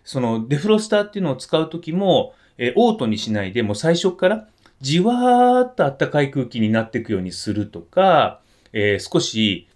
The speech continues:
えー、注意する必要がありますので、覚えておいてください。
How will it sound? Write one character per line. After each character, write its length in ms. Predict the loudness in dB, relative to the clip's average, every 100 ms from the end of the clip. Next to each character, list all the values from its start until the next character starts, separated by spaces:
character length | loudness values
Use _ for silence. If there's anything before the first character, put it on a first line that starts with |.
| _
え 640 | -6 -4 -2 -2 -4 -6 -8
ー、 60 | -2
注 160 | 2
意 60 | 2
す 140 | 0
る 80 | -8
必 180 | -6 -4
要 80 | -2
が 80 |
あ 40 | -2
り 60 |
ま 140 | -2 -8
す 120 | -10
の 100 | -8
で、 260 | -2 -2 -2
覚 240 | -2 -2
え 40 | -2
て 80 |
お 80 | -8
い 40 | -10
て 60 |
く 100 | -16
だ 100 | -16
さ 140 | -14 -14
い。 120 | -16